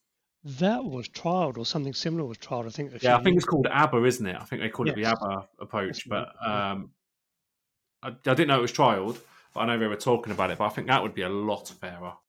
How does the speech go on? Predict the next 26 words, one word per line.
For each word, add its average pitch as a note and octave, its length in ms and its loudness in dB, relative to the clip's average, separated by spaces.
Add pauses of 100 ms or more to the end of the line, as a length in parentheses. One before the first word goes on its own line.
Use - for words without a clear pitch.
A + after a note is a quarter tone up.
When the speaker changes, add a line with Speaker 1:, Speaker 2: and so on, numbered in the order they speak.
Speaker 1:
Well, C3+ 140 -4
how G#3 300 2
about A#2 760 -6 (1400)
teams D#3+ 300 -2
take D3+ 160 -6
the C3+ 60 -10
penalties C#3 460 -8
at C3 80 -10
the - 60 -14
same A#2+ 280 -6
time? A#2+ 300 -10 (1160)
Speaker 2:
What, C#3 200 6
either D3+ 260 2
end E3 180 2
of D3+ 80 0
the D3+ 80 -12
field? G3 440 4
Speaker 1:
<laughs> - 0 -
Yeah, E3 220 12
<laughs> - 20 -4
either F#3+ 680 6
end F3+ 120 6
of D#3+ 40 0
the C#3+ 60 -6
field, D#3 260 -2
yeah. E3 200 2